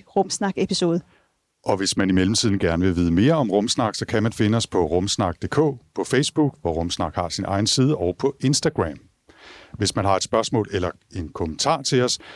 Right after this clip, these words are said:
Speaker 2: så kan man skrive til os på Twitter med hashtagget Rumsnak,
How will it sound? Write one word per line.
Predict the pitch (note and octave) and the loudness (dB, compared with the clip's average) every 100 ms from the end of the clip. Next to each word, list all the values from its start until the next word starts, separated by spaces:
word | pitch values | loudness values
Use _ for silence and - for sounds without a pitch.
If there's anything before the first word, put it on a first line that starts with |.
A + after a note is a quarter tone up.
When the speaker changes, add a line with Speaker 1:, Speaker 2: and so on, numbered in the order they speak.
| - | -16
Speaker 2:
så | - F#2+ | -6 -4
kan | |
man | F2+ | -2
skrive | E2 A2+ A2 | -2 2 2
til | A2 A2 | 2 0
os | G#2 | 0
på | G2+ | -2
Twitter | - B2+ B2+ | -2 2 2
med | C#3+ F#2+ | 2 0
hashtagget | F#2 F2+ - G2 E2+ E2 - | -4 -4 -2 -2 -2 -4 0
Rumsnak, | G#2 C#3 - B2+ A#2+ | 0 0 0 0 0